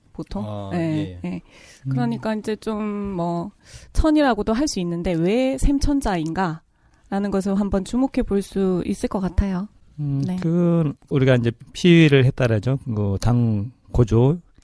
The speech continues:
Speaker 3: 이름이 연이거든요. 연. 똑같이 연개소문 할 때 그 연자예요. 못 연자.
Speaker 2: 아.
Speaker 3: 예. 그러다 보니까 이제 그 피휘해서, 아, 천자를, 그러니까 같은 이제 의-, 물의 의미를 담고 있는 샘천자를 쓴 거죠.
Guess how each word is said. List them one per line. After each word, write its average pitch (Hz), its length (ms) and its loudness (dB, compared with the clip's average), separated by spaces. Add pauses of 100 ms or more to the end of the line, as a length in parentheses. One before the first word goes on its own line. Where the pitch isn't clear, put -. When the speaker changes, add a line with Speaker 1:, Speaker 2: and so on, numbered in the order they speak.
(120)
Speaker 3:
이름이 117 500 2
연이거든요. 120 540 4
연. 98 260 0 (600)
똑같이 - 380 0
연개소문 123 500 4
할 107 80 2
때 104 120 -2
그 104 140 -2
연자예요. 107 600 -2 (440)
못 107 200 2
연자. 90 420 -4 (180)
Speaker 2:
아. 107 380 -12 (100)
Speaker 3:
예. 87 300 -6 (340)
그러다 120 180 2
보니까 113 300 0
이제 110 100 0
그 101 80 -2
피휘해서, 143 760 2 (640)
아, 90 300 -2
천자를, 120 1040 2
그러니까 113 140 -4
같은 123 380 0
이제 120 120 0
의-, 107 360 0
물의 139 260 6
의미를 131 320 4
담고 113 320 0
있는 101 460 0
샘천자를 165 640 0
쓴 156 200 -2
거죠. 104 300 -4